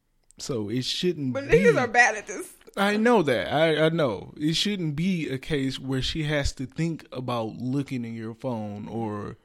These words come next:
Speaker 1: you know what I'm saying? It, you should be able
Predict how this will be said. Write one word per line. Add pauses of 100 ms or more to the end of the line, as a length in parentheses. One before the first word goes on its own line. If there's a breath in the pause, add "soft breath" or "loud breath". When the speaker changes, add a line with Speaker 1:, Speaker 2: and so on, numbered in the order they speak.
(140)
Speaker 1:
you
know
what
I'm
saying?
It, (420 soft breath)
you
should
be
able